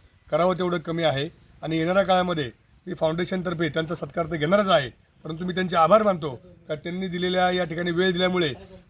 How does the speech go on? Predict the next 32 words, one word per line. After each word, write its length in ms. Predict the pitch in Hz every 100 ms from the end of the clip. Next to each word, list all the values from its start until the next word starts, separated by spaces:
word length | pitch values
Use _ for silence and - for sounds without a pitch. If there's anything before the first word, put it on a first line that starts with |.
| 160
ही 60 |
जी 120 | 160
काही 360 | 190 202 202 202 - _ -
या 80 | 170
ठिकाणची 340 | 175 190 185
संकल्पना 420 | 175 180 196 214
आहे 200 | 190 139 110 - - -
आणि 120 | 165
खास 180 | 170 175
करून 180 | 202 196
नाव 180 | 190 185
घ्यावं 220 | 180 180
लागलं 380 | 180 180 180 170
आपले 160 | 165
भाऊसाहेब 320 | 165 151 180 170
टुबे 180 | 170 190 127 - - - -
का 100 | 170
जे, 420 | 160 180 196 190 185 165
अ, 160 | 170 160
ज्यांचं 400 | 151 175 165 208
मार्गदर्शन 600 | 190 185 220 226 208 160 - - _
आपल्यासाठी 360 | 143 190 180 180
फार 200 | 170 185
महत्त्वाचं 340 | 190 170 160
असतं 320 | 170 - 160 180 - _ -
आणि 160 | 147 165
हे 340 | 165 196 196
काम 280 | 190 175 185
परिपूर्ण 480 | 156 180 180 190 190
होत 300 | 180 165 175
आलं 140 | 165
आहे 100 | 139